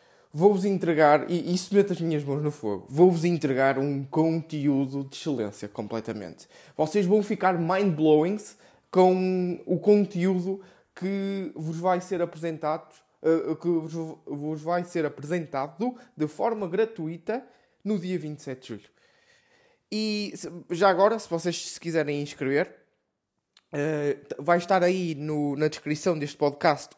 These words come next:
o link direto para o, a página de inscrição e também podem ver lá alguns detalhes do que é que vamos falar e dos temas que vamos abordar.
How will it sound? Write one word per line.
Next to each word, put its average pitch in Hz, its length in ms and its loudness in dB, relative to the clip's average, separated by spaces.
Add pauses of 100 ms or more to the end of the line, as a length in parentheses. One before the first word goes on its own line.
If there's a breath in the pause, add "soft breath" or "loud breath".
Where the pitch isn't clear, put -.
o 214 240 -2
link 262 340 -4
direto 190 600 -2 (220)
para 190 560 6
o, 151 440 2
a 160 80 6
página 160 360 4
de 135 100 -6
inscrição 175 640 -2 (600 soft breath)
e 175 80 -6
também 165 220 2
podem 156 260 4
ver 143 120 0
lá 139 140 4
alguns 131 360 4
detalhes 180 340 -2
do 151 80 -6
que 139 100 -4
é - 20 -10
que 135 100 -12
vamos 135 160 -6
falar 156 580 -2
e 151 120 -6
dos 135 180 -12
temas 131 300 -8
que - 100 -20
vamos 123 240 -14
abordar. 147 720 -2